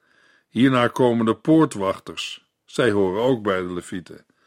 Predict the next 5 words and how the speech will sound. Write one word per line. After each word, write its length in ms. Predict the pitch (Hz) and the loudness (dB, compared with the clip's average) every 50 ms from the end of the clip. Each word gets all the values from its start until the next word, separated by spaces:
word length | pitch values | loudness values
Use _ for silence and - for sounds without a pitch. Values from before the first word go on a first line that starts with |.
| _ _ _ _ _ | _ _ _ _ _
Het 180 | - 127 127 | -10 -10 -8
gaat 300 | - - 160 165 170 160 | -4 -2 -2 -2 0 0
om 100 | 160 135 | 0 0
honderdtweeënzeventig 1400 | 120 107 123 160 175 160 139 127 - - - 131 120 120 120 113 110 - - 113 101 101 95 98 - - 131 123 | 0 0 0 0 0 0 -2 -4 -6 -4 -2 0 2 2 2 0 -2 -2 -2 -2 -2 -2 -2 -6 -8 -10 -10 -6
man. 380 | 127 113 104 95 85 73 76 | -4 -4 -4 -4 -6 -8 -14